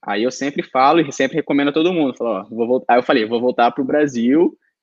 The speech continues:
e trabalhar no negócio da minha família." É isso que eu falo. Os caras não querem ouvir que você vai ficar lá, que você,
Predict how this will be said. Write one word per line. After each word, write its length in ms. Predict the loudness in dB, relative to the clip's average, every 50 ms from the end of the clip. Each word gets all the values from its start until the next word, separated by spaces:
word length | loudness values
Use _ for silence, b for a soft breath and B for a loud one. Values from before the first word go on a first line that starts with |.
| _
e 20 | _
trabalhar 640 | -2 0 0 2 2 2 2 0 0 0 0 -2 -2
no 80 | -4
negócio 320 | -4 -4 -4 -2 -4 -4 -4
da 60 | -4
minha 120 | -6 -8
família." 480 | -6 -8 -8 -6 -4 -6 -6 -6 -8 -12 _ _ _ _
É 100 | -10 -8
isso 120 | -8 -8 -8
que 80 | -10
eu 40 | -6 -2
falo. 240 | 0 0 2 0 0
Os 80 | -4 -4
caras 220 | -2 -2 0 0
não 100 | -2 -2
querem 240 | 0 0 0 0 0
ouvir 180 | 0 -2 -2
que 100 | -2 -2
você 200 | -6 -8 -6 -4
vai 140 | -2 -2 -4
ficar 240 | -4 -4 -2 -2 0
lá, 260 | 0 0 0 0 0
que 140 | -2 -4 -8
você, 260 | -10 -8 -6 -8 -8